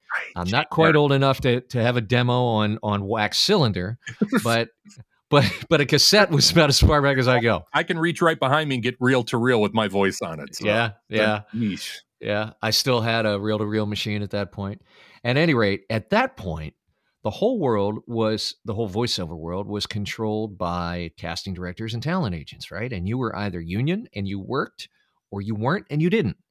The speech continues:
Speaker 1: Right.
Speaker 2: right? Because that was the only way to get work. Now you fast forward fifteen years,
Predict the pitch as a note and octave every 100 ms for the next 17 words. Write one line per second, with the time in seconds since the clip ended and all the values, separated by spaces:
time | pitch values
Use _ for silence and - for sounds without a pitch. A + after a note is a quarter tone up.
0 | _ - F#2 G2+ C3+ - A2+ A#2+ A#2 A2+
1 | - B2 G#2 B2+ C3+ B2+ B2+ B2 A2 A2
2 | A2 A2 - D3+ F3+ B2 F2+ F2 E2 E2
3 | - - G2 G2 G#2+ E3+ G2+ - _ _
4 | _ _ - G#2 B2+ B2 G#2+ A#2+ G#2 -
5 | A#3 C#4 C3+ - G2 - F#2 D#2+ C2+ F2+
6 | F#2+ -